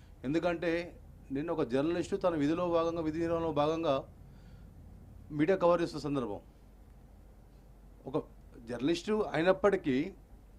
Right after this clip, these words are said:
అక్కడ ఉన్నటువంటి పోలీసు అధికారులు, సీఐ కానీ, ఎస్ఐ కానీ, ఏసీబీ గారు కానీ అతని పట్ల వివరించిన తీరు చాలా బాధాకరం, బాధాకరం.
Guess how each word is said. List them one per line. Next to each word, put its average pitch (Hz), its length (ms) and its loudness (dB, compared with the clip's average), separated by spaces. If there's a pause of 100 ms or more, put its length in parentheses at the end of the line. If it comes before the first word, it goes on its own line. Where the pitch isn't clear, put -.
(140)
అక్కడ 151 140 0
ఉన్నటువంటి 185 360 2
పోలీసు 175 300 2
అధికారులు, 143 420 4 (160)
సీఐ 156 320 4
కానీ, 160 340 0 (100)
ఎస్ఐ 160 360 0
కానీ, 160 320 0 (1500)
ఏసీబీ 147 300 0
గారు 156 180 2
కానీ 151 300 0 (1300)
అతని 165 240 -2
పట్ల 156 220 0
వివరించిన 190 300 4
తీరు 175 280 -2
చాలా 147 300 4 (380)
బాధాకరం, 139 640 4
బాధాకరం. 127 420 -2